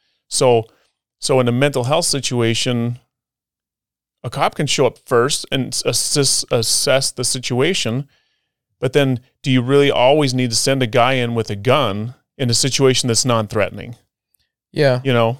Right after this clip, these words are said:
Speaker 2: Yeah.
Speaker 1: So
Speaker 2: It's just, uh, I think in that case, it's a matter of how quick things escalate.
Speaker 1: Sure.
Speaker 2: Right. If,
Speaker 1: Absolutely.
Speaker 2: if you're responding to a call and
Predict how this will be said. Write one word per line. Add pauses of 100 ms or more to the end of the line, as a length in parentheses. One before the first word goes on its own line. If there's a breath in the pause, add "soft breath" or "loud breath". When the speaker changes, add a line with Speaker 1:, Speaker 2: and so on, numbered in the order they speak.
(100)
Speaker 2:
Yeah. (500)
Speaker 1:
So
Speaker 2:
It's
just,
uh, (120)
I
think
in
that
case,
it's
a
matter
of
how
quick
things
escalate. (100)
Speaker 1:
Sure. (220)
Speaker 2:
Right.
If,
Speaker 1:
Absolutely.
Speaker 2:
if
you're
responding
to
a
call
and